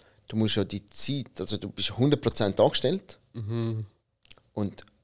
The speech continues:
Speaker 1: dann machst, also we-, weißt du,
Speaker 2: Ja, ich
Speaker 1: willst du das
Speaker 2: kann,
Speaker 1: machen, oder?
Speaker 2: ja.
Speaker 1: Also, das wär, wär, hätte sich nicht stimmig angefühlt, oder?
Speaker 2: Und wieso hast du dann überhaupt gekündigt?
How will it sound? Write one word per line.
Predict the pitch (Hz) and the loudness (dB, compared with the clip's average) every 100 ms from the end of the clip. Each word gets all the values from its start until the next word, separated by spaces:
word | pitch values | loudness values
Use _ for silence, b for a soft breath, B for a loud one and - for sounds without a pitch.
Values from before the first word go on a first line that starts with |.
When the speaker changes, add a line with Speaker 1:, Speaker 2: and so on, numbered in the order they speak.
| _ - - | _ -8 0
Speaker 1:
dann | 113 | 2
machst, | 120 - - - _ | 2 2 -2 -4 _
also | 104 101 | -6 0
we-, | 113 120 - | 0 0 -4
weißt | 113 - 107 | -6 -6 -6
du, | 113 | 0
Speaker 2:
Ja, | 117 | 4
ich | 113 110 | 4 2
Speaker 1:
willst | 101 | 2
du | 110 | 2
das | 113 - | 4 4
Speaker 2:
kann, | 120 | 4
Speaker 1:
machen, | 117 101 101 | 4 4 2
oder? | 110 101 101 | 2 2 0
Speaker 2:
ja. | 104 - B B B B | -4 -12 B B B B
Speaker 1:
Also, | 104 104 - - _ _ _ _ _ _ _ _ _ - | -6 -6 -6 -16 _ _ _ _ _ _ _ _ _ -12
das | 92 - 90 | -8 -6 -4
wär, | 98 104 95 90 - - | 0 2 0 -6 -10 -6
wär, | 98 95 - | -6 -6 -6
hätte | 101 - | -6 -4
sich | - | -4
nicht | 104 95 | -4 -4
stimmig | - 101 90 | -4 -4 -4
angefühlt, | 92 - - - - | -6 -8 -14 -14 -12
oder? | - - _ _ _ _ _ _ _ b b b b b | -12 -14 _ _ _ _ _ _ _ b b b b b
Speaker 2:
Und | 113 110 | -6 -4
wieso | 110 - 107 | -2 -2 -2
hast | 107 | -2
du | 117 | 0
dann | 110 | 0
überhaupt | 104 104 95 | 0 -4 -6
gekündigt? | - 110 113 127 - | -6 -4 -4 -6 -10